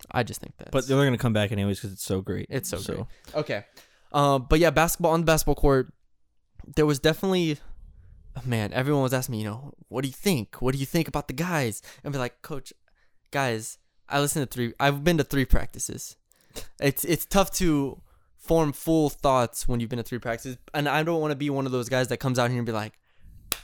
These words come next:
Speaker 2: Hot taking everywhere, just like, "This guy's gonna be the best player on the team."
Speaker 1: Yeah,
Speaker 2: Yeah.
Speaker 1: I saw Javion Hamlet
Speaker 2: Hit a three.
Speaker 1: Yes.
Speaker 2: <laughs>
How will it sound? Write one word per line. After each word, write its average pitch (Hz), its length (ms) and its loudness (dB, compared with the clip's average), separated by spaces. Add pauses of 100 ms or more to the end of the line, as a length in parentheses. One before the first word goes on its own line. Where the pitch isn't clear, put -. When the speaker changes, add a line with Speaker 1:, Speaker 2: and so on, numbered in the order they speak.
(260)
Speaker 2:
Hot 143 200 2
taking 139 380 2
everywhere, 139 460 -2
just 127 180 -12
like, 110 180 -12
"This 143 180 -4
guy's 123 220 0
gonna 117 140 0
be 117 100 2
the 110 80 0
best 120 240 2
player 127 160 8
on 127 60 6
the 123 60 4
team." 117 420 4
Speaker 1:
Yeah, 160 320 2
Speaker 2:
Yeah. 107 260 2
Speaker 1:
I 190 120 0
saw 135 280 0
Javion 147 540 4
Hamlet 160 520 0
Speaker 2:
Hit 139 140 -2
a 156 80 2
three. 226 560 2
Speaker 1:
Yes. 208 1120 4
Speaker 2:
<laughs> 202 140 -12